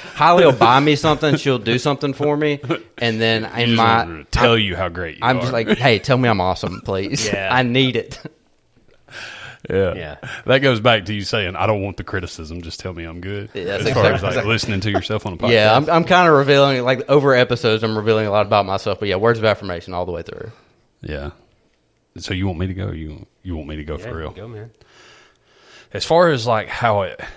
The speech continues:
Speaker 2: has changed me, uh, well, one,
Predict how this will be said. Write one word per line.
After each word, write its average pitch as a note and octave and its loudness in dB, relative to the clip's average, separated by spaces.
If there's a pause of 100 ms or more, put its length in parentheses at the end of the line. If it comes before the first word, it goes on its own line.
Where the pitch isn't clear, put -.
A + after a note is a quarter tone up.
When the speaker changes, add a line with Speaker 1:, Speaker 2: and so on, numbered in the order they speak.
(140)
Speaker 2:
has - -10
changed A2 -6
me, C3+ -4
uh, G#2 0
well, G#2 -2
one, A2 2